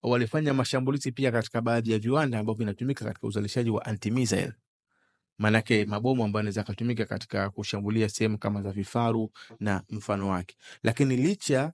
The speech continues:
ya movement hiyo, tunachokiona, ah, huenda adjustment au kusogea mbele kwa, kwa, kwa maamuzi ya Rais Donald Trump na kuruhusu di-,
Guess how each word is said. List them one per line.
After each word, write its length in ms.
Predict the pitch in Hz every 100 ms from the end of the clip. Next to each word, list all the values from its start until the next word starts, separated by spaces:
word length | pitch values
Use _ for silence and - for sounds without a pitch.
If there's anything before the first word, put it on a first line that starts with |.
| -
ya 200 | 117 110
movement 440 | 113 113 113 110
hiyo, 200 | 139 127
tunachokiona, 760 | 98 113 104 104 131 147 131 117 - - - -
ah, 320 | 117 113 110
huenda 840 | 107 117 123 147 147 113 117 135 - _ _ _ -
adjustment 680 | 117 143 139 127 110 104 -
au 160 | 117 113
kusogea 500 | 113 - 117 113 113
mbele 340 | 139 135 104
kwa, 440 | - 104 101 - - _
kwa, 460 | 110 104 101 - - _ _
kwa 520 | - 110 104 98 95 95 - _ _ _ _ _ _ _ -
maamuzi 680 | 117 110 127 170 98 107 120 _ - _
ya 160 | 110 104
Rais 240 | 107 120
Donald 400 | 131 147 123 117
Trump 380 | - 151 131 127 _ _ _
na 240 | - 110 107
kuruhusu 460 | - 113 139 139
di-, 220 | 127 113